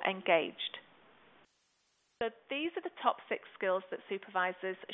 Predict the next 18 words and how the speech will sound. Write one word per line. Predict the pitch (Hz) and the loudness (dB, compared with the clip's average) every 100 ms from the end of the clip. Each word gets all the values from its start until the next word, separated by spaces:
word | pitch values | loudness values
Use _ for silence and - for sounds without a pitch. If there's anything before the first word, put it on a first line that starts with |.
| - | -2
should | 208 196 | -2 -2
know | 190 180 190 226 - | 2 4 4 2 4
that | - | 6
I've | 196 202 - | 6 4 2
absor-, | - 202 - 196 196 - | 4 4 2 2 4 2
ob-, | 196 196 - | 0 0 -4
observed | 202 - 190 185 185 | -6 0 4 4 4
are | 190 | 4
actually | 190 - 196 | 4 4 -2
really | 185 196 196 190 | 0 6 6 4
important. | 190 - 180 185 180 180 | -2 -2 -2 0 -4 -2
And | - 208 | -2 -2
just | 262 - | -6 -4
to | 269 | -2
recap, | 220 - - - - | -2 -2 -4 -4 -4
we've | 196 | -2
got | - - | 0 4
listening, | 233 262 - 277 302 | 4 2 4 4 4